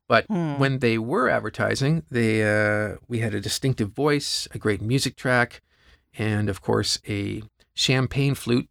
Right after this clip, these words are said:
Speaker 1: ding, mnemonic.
Speaker 2: Yes.
Speaker 1: Porter, ding, flying
Speaker 2: I
Speaker 1: refined.
Speaker 2: loved that guy's voice. I ju-, I just loved how he did that.
Speaker 1: He's a fabulous,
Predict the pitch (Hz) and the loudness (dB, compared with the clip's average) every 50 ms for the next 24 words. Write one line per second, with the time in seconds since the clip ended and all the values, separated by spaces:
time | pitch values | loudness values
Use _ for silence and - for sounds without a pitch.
0 | _ _ _ - 370 381 370 370 370 370 359 349 330 - - 120 120 117 123 127 | _ _ _ 0 2 2 2 2 2 0 -2 -4 -6 -6 -4 -2 0 2 2 4
1 | 123 233 220 202 160 147 - - - - - - _ _ _ 156 147 123 123 127 | 4 4 4 4 2 0 -4 -8 -12 -14 -16 -20 _ _ _ -2 0 0 0 0
2 | 123 123 - _ _ 339 349 370 381 381 370 370 359 330 - - 139 143 160 160 | -2 -4 -10 _ _ 0 2 2 2 2 0 0 -2 -4 -2 0 2 2 4 4
3 | 156 151 - 277 269 - - - - - - - 339 269 240 208 170 - - 165 | 2 2 2 2 2 0 2 2 0 0 -2 -6 -6 -4 -4 -4 -4 -6 -6 -4
4 | 151 143 139 - - - 151 160 147 123 - - - - - - - _ _ - | -4 -4 -4 -6 -8 -6 -4 -4 -4 -4 -6 -8 -10 -10 -10 -10 -14 _ _ -4
5 | 196 208 196 - - - 370 330 - 262 247 - 381 370 - - 220 196 208 277 | -4 -2 -2 -4 -4 -2 -4 -2 -2 -4 0 0 0 0 0 -2 0 0 0 0
6 | - - - 202 170 170 180 180 151 - 220 302 - - 156 131 135 - - - | -2 -2 -2 0 0 2 2 0 0 0 -2 -2 0 -2 -4 -2 -2 -6 -8 -12
7 | - _ _ - - - - 175 156 - 127 - - - - - 127 120 135 151 | -20 _ _ -18 -8 -2 0 2 2 2 2 0 -2 -8 -4 -2 0 2 2 0
8 | 165 190 180 185 202 - - - - | 0 -2 -2 -2 -2 -2 -2 -2 -4